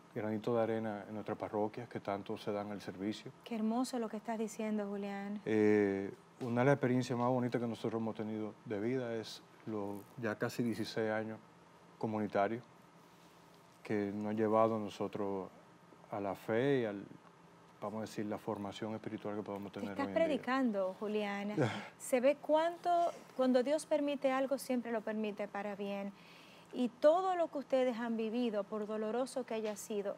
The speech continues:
Speaker 2: es más hermoso
Speaker 1: Totalmente.
Speaker 2: que doloroso. Julián está hablando, mis hermanos, para que nos quede finalizando esta parte, porque no tenemos tiempo para más.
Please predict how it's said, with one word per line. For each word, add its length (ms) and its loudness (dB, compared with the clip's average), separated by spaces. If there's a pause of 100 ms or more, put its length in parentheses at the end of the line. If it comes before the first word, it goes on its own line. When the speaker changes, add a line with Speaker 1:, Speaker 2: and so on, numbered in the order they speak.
Speaker 2:
es 280 -4
más 260 0
hermoso 640 -2 (220)
Speaker 1:
Totalmente. 400 -14
Speaker 2:
que 160 2
doloroso. 640 0
Julián 380 2
está 220 0
hablando, 480 4
mis 220 -2
hermanos, 540 0
para 200 -2
que 120 -8
nos 200 -8
quede 340 0 (380)
finalizando 800 0
esta 220 -6
parte, 480 0
porque 220 -10
no 140 -4
tenemos 400 0
tiempo 360 -4
para 280 -2
más. 420 -2